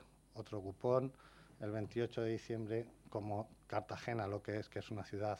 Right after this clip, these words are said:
modernista, abierta al público, abierta a esos cruceros, que está avanzando,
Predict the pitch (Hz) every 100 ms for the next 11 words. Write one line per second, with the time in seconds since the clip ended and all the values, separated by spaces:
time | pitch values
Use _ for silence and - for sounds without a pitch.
0 | - 101 95 92 120 120 - 135 143 -
1 | - - - - 98 107 120 110 - 95
2 | - 131 123 127 - 135 135 - - -
3 | 104 107 101 107 101 - 123 - 107 -
4 | 123 117 123 - - - - - - 110
5 | - 131 107 104 - 117 113 117